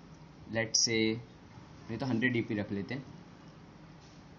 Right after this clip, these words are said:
ओके,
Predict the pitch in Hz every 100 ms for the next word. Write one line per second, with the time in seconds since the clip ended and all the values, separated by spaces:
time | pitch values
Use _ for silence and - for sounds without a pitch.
0 | - - - - - - - - - -
1 | - - - - - - - - - -
2 | - - - - 120 139